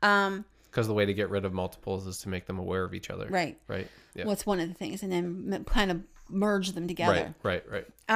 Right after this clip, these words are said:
Speaker 1: Um, anyway, um, she would say things to her husband like, "You never listen to her when she's talking.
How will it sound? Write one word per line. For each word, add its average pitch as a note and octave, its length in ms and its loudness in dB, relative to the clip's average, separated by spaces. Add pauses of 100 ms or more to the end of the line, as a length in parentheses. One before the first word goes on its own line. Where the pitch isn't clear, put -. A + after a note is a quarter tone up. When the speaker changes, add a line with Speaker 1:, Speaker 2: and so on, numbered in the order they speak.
(160)
Speaker 1:
Um, G#3 80 0
anyway, A#3 400 2 (540)
um, G3 400 0 (140)
she - 220 -4
would A3+ 140 -2
say G#3 300 2
things G#3 340 -6
to G#3 120 -6
her G3+ 200 -4
husband G#3 400 -2
like, D#3+ 240 -8 (260)
"You G#3+ 220 2
never F3 320 2
listen E3+ 440 -2
to D#3+ 160 -8
her D3+ 340 -4 (240)
when D#3+ 180 2
she's F3 460 0
talking. - 460 -14